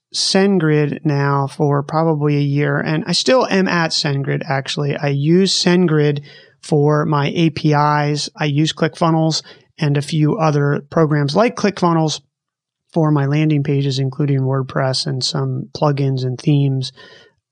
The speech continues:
to that, that help it make it easy there. But I recently moved a bunch of my direct marketing campaigns with email o-, back over to ConvertKit. And I had switched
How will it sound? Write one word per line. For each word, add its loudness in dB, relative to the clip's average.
to -2
that, -2
that 0
help 0
it 2
make 2
it -4
easy 2
there. -2
But 2
I 4
recently 2
moved 2
a 0
bunch 2
of 0
my 2
direct 0
marketing 2
campaigns -2
with -4
email 0
o-, 0
back 0
over 0
to -10
ConvertKit. -4
And 2
I 4
had 2
switched -2